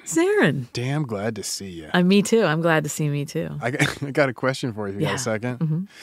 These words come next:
Speaker 2: Uh, do you know what's ridiculous?
Speaker 1: Yes.
Speaker 2: Oh.
Speaker 1: Known
Speaker 2: What?
Speaker 1: for its signature velvety smooth texture.
Speaker 2: Are you just gonna come right at me with it?
Speaker 1: <laughs> That's, that's whipped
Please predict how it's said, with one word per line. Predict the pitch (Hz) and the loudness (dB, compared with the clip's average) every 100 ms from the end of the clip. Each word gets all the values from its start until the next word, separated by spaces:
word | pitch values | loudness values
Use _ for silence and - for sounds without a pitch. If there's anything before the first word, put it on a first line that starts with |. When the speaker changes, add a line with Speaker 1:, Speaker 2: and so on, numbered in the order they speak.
| - - | -20 -2
Speaker 2:
Uh, | 123 113 | 2 2
do | 104 131 | 0 -2
you | |
know | 208 | 0
what's | 220 | 0
ridiculous? | 101 82 - 107 - | -4 -6 -8 -10 -4
Speaker 1:
Yes. | 202 185 196 190 - - _ _ _ 131 | 4 6 6 4 -2 -12 _ _ _ -2
Speaker 2:
Oh. | 147 82 _ _ _ _ _ - | -2 -4 _ _ _ _ _ 2
Speaker 1:
Known | 175 247 | 4 6
Speaker 2:
What? | 330 | 4
Speaker 1:
for | - 262 | 4 2
its | 175 - - - | 2 -2 -10 -10
signature | - 214 220 208 170 143 127 | -2 0 0 0 0 0 -2
velvety | 135 147 165 170 156 | 2 4 4 2 -2
smooth | - - 156 151 - | -6 -2 0 0 -2
texture. | - 151 - - - | -4 -4 -6 -10 -4
Speaker 2:
Are | 117 | -2
you | 110 | -2
just | - | -2
gonna | 104 | -4
come | 117 107 | -2 0
right | 110 | 0
at | 113 - | 2 2
me | 127 | 4
with | - - | 4 6
it? | 269 | 4
Speaker 1:
<laughs> | |
That's, | - - - _ _ - - | 2 -6 -12 _ _ -10 0
that's | 175 160 | 0 0
whipped | 175 214 - - | 2 4 2 -2